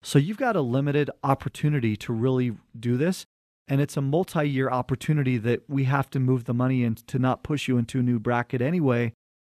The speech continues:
when we move this money over. So regardless,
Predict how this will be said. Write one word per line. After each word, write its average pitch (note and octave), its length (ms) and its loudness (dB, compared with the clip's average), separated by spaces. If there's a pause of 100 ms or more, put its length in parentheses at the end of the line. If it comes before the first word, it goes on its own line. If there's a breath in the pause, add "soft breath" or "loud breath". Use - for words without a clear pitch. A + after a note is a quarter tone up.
(100)
when C3+ 220 0
we C3+ 140 0
move C3+ 320 0
this C3 220 -2
money C3+ 220 2
over. C3 300 0
So C3+ 320 2 (380 loud breath)
regardless, D#3 880 0